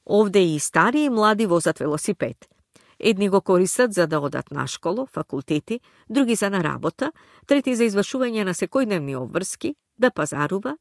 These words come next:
да плати сметки. Сите возат велосипед. Оти Гевгелија е рамна како тепсија, вели Никола Опров, кој работи во казиното Фламинго на македонско-грчката граница и секојдневно и лете и зиме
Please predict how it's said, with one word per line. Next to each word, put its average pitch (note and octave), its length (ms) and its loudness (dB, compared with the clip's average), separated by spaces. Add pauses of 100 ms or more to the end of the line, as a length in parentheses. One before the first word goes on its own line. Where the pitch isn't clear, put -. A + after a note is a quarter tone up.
(120)
да G#3 140 0
плати E3+ 340 -6
сметки. - 520 -6 (580)
Сите C#4 280 2
возат G#3+ 340 0
велосипед. D#3 720 -4 (220)
Оти F3 180 0
Гевгелија E3+ 640 2
е C#3+ 40 0
рамна A3+ 300 0
како F3+ 260 -4
тепсија, - 580 -2 (220)
вели C#3+ 420 -2
Никола D#3 500 0
Опров, G3+ 380 0 (320)
кој C#4 100 4
работи F#3 380 0
во C#3 100 -8
казиното E3+ 600 -4
Фламинго F3 760 -2
на A3+ 140 -4
македонско-грчката F#3+ 1000 -4
граница D3 600 -4 (460)
и B3+ 100 -2
секојдневно F#3 760 0 (140)
и C4+ 140 0
лете F#3 340 2
и C3+ 200 -4
зиме B3 400 -6